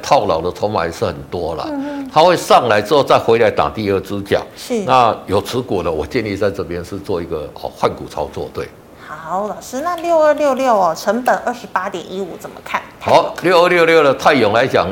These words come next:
Speaker 1: 你看这个股价涨这么多嘛，
Speaker 2: 嗯。
Speaker 1: 所以这里破五，破五日线，应该大家记得，我跟你讲说，
Speaker 2: 对。
Speaker 1: 这个已经涨一个月、两，一，一个半月以上破五日线，你就先出嘛。
Speaker 2: 赶快出、嗯。
Speaker 1: 除了现在整理，你看这里
Speaker 2: 哦。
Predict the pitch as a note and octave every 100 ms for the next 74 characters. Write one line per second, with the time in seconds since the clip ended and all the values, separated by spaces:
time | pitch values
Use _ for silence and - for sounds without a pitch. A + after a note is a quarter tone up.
0 | - G#2+ C#3+ C#3 D3+ - F#2+ C#3+ B2+ E2
1 | - - - - F#2+ F#2+ C3+ A2 A2 A2
2 | G#2 - - D4+ B3 F#3 - D3 C#3+ F3
3 | G#2+ - E3 G#2+ G2+ - - F#3+ G2 G2+
4 | C#3+ - D3 B2 - - - - - -
5 | - - C#3+ D3+ D#3+ F3 E3 D#3 - F3
6 | A2+ G2 A#2+ D3+ C3 G2 D#3+ G3 E3+ -
7 | E3 E3 A2+ - E3+ - D3 E3+ D#3 B2+
8 | A#2 G#2 - B2+ - - E3+ E3 C3 F3
9 | D3+ D3+ B2 F#2+ C#3+ C3+ C#3 A2 B2+ C#3
10 | F#2 F2+ A2 A2+ A2 - G#3+ G#3+ G3 F3+
11 | E3+ - - F#3+ E3 F3+ D3+ F3 E3+ -
12 | C3+ D3 G#2 G2+ D3 D3 F3+ G#2+ F#2+ A2
13 | - - - - - - - - - E3
14 | D#3+ E3+